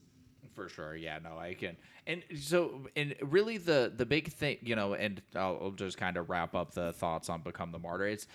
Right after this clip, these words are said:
really this, it, like, it keeps consistent with what we've seen throughout the rest of the record, but it just didn't stick out like some of the other songs. So that was another one of the reasons I wasn't, uh,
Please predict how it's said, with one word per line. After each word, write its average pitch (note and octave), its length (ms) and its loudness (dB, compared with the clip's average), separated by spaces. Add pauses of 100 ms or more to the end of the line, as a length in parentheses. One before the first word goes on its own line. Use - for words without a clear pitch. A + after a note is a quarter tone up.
(240)
really A3 420 8
this, E3+ 520 4
it, C3+ 120 -2
like, C3+ 180 8
it C3+ 80 6
keeps E3+ 320 4
consistent A2 600 2
with F#2+ 220 4
what G2 180 6
we've F#2+ 180 2
seen F2 260 -4
throughout F2 280 -2
the F2+ 100 2
rest E2+ 340 -2
of F2+ 80 2
the E2 80 0
record, E2+ 520 0
but A2+ 260 8
it A2+ 140 4
just A#2 220 0
didn't A#2 180 4
stick - 420 2
out D2+ 220 0
like E2 220 0
some F2 160 0
of E2 80 -2
the C#2+ 100 -2
other D2+ 200 -4
songs. D#2+ 420 -6
So A2 80 4
that G#2+ 100 6
was G#2+ 160 2
another F#2 380 2
one F2 180 -4
of E2+ 60 -8
the E2+ 80 -4
reasons E2+ 380 -6
I E2+ 80 0
wasn't, F2 420 -4
uh, F2 120 -4